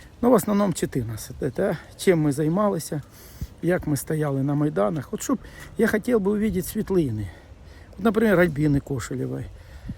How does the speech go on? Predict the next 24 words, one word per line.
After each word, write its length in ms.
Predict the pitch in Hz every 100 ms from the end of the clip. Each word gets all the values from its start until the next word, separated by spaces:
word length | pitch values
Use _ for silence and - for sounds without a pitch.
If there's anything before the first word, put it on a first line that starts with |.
| - - - -
як 200 | 170 180
заступниці 800 | 190 - 214 202 180 156 - 143 - - -
тоді 240 | - 151 143
на 340 | 143 143 135 - - - - - - - -
цього 260 | - 151 151
внутрішньої 500 | 170 156 151 - 165
політики. 640 | 175 180 196 - - 120 - - - - - - - -
Виходила 520 | 165 160 180 233 196
б 60 | 135
на 120 | 143
Майдан 440 | 135 131 127 160 135
з 100 | -
українським 500 | - 220 214 - 135
прапором 480 | 139 156 - 139 139
біля 180 | 165 175
пам'ятника 560 | 233 214 160 147 -
Шевченка. 640 | 139 139 - 160 156 - 131 - - - - - -
Хотів 280 | 180 262 247
би 100 | 175
запитати 600 | 165 147 156 208 208 156
дуже 380 | 127 202 170 151
у 80 |
багато 500 | 151 147 131 131 - 113
кого 360 | 135 113 175